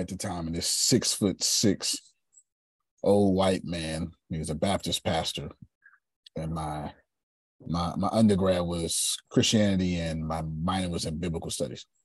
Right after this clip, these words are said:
No, no, biblical languages, excuse me. Biblical languages and Christianity was my major.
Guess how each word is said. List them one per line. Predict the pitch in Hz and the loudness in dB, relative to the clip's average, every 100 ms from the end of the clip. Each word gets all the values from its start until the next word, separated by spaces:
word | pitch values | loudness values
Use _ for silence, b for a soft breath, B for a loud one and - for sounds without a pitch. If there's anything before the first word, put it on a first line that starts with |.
| _ - | _ -4
No, | 92 - | -4 -4
no, | 80 71 - _ _ - | -8 -8 -10 _ _ 2
biblical | 120 98 | 2 4
languages, | 95 82 73 - | 0 -2 -6 -12
excuse | - 76 65 | -8 -6 -6
me. | - _ _ _ _ _ | -14 _ _ _ _ _
Biblical | 110 113 107 | 4 6 6
languages | 104 98 85 85 - - - - | 4 2 0 -2 -4 -8 -12 -12
and | 80 80 - | -8 -6 -6
Christianity | - - 92 82 | -2 0 0 -2
was | 76 69 | -4 -6
my | - | -6
major. | 69 - | -6 -8